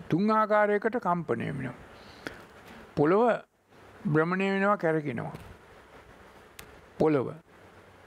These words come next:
පොළව කැරකෙනවට අමතරව මේ පොළව ආශ්‍රයෙන් තියෙන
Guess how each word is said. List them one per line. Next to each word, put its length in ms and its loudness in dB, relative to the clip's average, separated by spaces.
පොළව 380 4
කැරකෙනවට 640 0
අමතරව 540 0
මේ 300 -2
පොළව 320 2
ආශ්‍රයෙන් 520 0
තියෙන 280 0